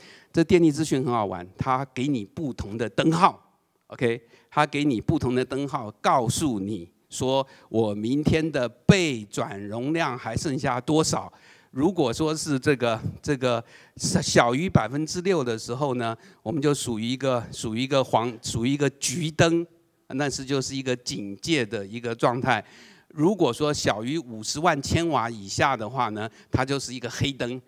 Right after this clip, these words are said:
那到了五十万千瓦就已经是分区轮流停电了哈，已经是分区轮流，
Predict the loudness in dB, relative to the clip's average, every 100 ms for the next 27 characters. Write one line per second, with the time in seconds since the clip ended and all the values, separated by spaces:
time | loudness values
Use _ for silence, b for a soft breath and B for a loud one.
0 | b b b b -4 -2 4 4 4 0
1 | -6 -6 -4 -2 -2 -4 -4 -4 -4 -6
2 | -4 -6 -6 -8 -6 -6 -6 -6 -4 -4
3 | -4 -6 -12 -8 -8 -10 -14 -6 -6 -6
4 | -8 -6 -4 -4 -4 -6 -4 -4 -4